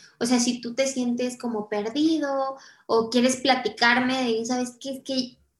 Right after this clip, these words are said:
quiero un logo, pero la verdad es que no sé qué hacer porque hago esto y hago lo otro. Para empezar, si tú me dices, "¿Sabes qué? Quiero un logo", y si yo veo que no tienes identidad visual, pues te aconsejo desde un inicio, "¿Sabes qué? Hay que sentarnos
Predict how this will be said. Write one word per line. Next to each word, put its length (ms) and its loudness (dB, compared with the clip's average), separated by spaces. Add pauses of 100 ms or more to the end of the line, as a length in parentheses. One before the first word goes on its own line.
(140)
quiero 240 4
un 100 2
logo, 320 4
pero 140 2
la 140 4
verdad 200 2
es 120 0
que 120 -4
no 140 -2
sé 240 -4
qué 100 -2
hacer 520 0
porque 460 0 (360)
hago 320 4
esto 320 2
y 80 2
hago 220 2
lo 140 4
otro. 460 -6 (600)
Para 140 8
empezar, 340 6
si 180 4
tú 100 4
me 180 2
dices, 200 -2
"¿Sabes 240 -4
qué? 120 -6
Quiero 240 2
un 140 2
logo", 380 4 (280)
y 140 -2
si 200 -2
yo 280 8
veo 300 4
que 100 -2
no 220 2
tienes 340 -6
identidad 400 -4
visual, 420 -2
pues 180 -2
te 80 2
aconsejo 520 0
desde 240 0
un 80 -2
inicio, 380 -6
"¿Sabes 340 -6
qué? 100 -8
Hay 220 -6
que 80 -12
sentarnos 800 -4